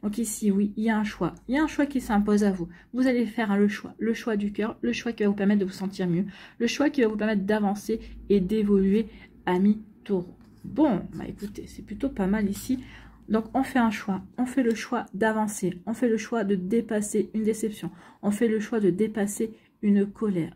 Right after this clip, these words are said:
également. Vous voyez comment ça peut résonner pour vous. En tout cas, le mois d'avril apporte des compréhensions et, euh, vous allez faire le choix d'avancer, d'accord ? C'est plutôt pas mal ici,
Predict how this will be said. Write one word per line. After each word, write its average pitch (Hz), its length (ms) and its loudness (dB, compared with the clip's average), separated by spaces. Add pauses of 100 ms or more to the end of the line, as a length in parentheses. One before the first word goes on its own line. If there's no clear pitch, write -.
également. 165 400 -6 (320)
Vous - 40 -12
voyez 190 200 4
comment 233 140 0
ça 202 140 -2
peut 196 120 -6
résonner 190 280 0
pour - 260 -8
vous. 240 240 -2 (340)
En 190 100 0
tout 202 100 -4
cas, 262 260 2
le 220 100 0
mois 226 160 2
d'avril 214 400 2 (200)
apporte 208 480 -2 (140)
des 233 140 0
compréhensions 226 720 -2 (360)
et, 208 180 6
euh, 180 160 4
vous 175 120 0
allez 208 160 4
faire 214 240 -2
le 214 120 0
choix 214 360 -6 (200)
d'avancer, 185 640 0 (220)
d'accord ? 196 380 -4 (240)
C'est - 140 -14
plutôt 214 240 0
pas 220 260 -4
mal - 240 -4
ici, - 220 -20